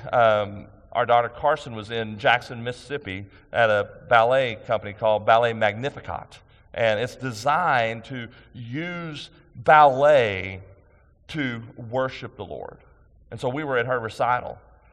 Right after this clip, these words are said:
And the recital wasn't just, you know, uh, let's just play some kind of song and just do some kind of dance movement. No, the entire recital was designed to bring worship and adoration to the Lord. It, it was a two-hour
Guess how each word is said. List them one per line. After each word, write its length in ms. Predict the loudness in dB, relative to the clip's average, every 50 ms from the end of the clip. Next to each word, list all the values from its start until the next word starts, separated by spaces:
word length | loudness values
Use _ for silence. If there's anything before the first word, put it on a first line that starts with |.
| _ _
And 140 | -4 -4 -2
the 40 | -2
recital 480 | -4 -4 -2 2 4 4 4 4 2 0
wasn't 320 | 0 -2 -2 -4 -8 -10
just, 180 | -12 -12 -12 -16 _ _ _ _ _ _ _
you 100 | -8 -4
know, 420 | -2 -2 0 -2 -2 -6 -8 -10 -6
uh, 240 | 0 2 2 2 2 2
let's 220 | -2 -4 -6 -8
just 200 | -12 -14 -14 -10
play 460 | -4 -2 0 0 0 0 -2 -6 -10
some 240 | -12 -8 -6 -6 -4
kind 180 | -2 -2 -2 -2
of 60 | -2
song 280 | 0 2 2 2 0
and 100 | -2 -6
just 140 | -10 -14 -14 -18 -20 -20 -20 -20 -14
do 280 | -10 -8 -8 -8 -8 -10
some 180 | -10 -12 -10
kind 180 | -6 -4 -4 -4
of 80 | -2 -2
dance 280 | -2 -2 -2 -4 -6
movement. 280 | -10 -12 -12 -12 -6 -2
No, 220 | 0 0 0 0 -2 -8 -18 -16 -10
the 120 | -6 -6
entire 560 | -6 -6 -6 -10 -6 0 2 4 4 4 2 0
recital 680 | -2 -6 -6 -4 -4 -2 -2 -4 -4 -6 -6 -8 -10 -14 -20 _ _ _ _ _ _ _ _ _
was 220 | -2 0 0 0
designed 920 | -2 -2 -4 -4 0 2 4 4 6 6 6 4 4 4 2 0 -2 -6 -8
to 260 | -10 -10 -10 -10 -10 -14 -18 -20 _ -14
bring 460 | -8 -4 -2 0 0 -2 -4 -8 -12 -14 -16 -14 -8
worship 640 | -4 -2 -2 -2 -2 -6 -8 -8 -8 -8 -8 -10 -10 -8
and 160 | -8 -8 -8 -10 -10
adoration 880 | -6 -4 -4 -2 -2 -4 -4 -4 -4 -4 -4 -8 -12 -14 -14 -14 -14 -14
to 120 | -14 -14
the 80 | -14 -14
Lord. 360 | -14 -16 -16 -18 -20 -20 -20 -20 _ _ _ _ _ _ _ _ _ _ _ _ _ _ _ _ _ _ _ _ _ _ _
It, 220 | -6 -6 -4 -2 -2
it 80 | -2
was 240 | -2 -2 -4 -6 -6 -6
a 80 | -6 -6
two-hour 1080 | -6 -10 -16 -14 -12 -10 -4 2 4 4 6 6 6 4 4 4 4 2 2 0 -2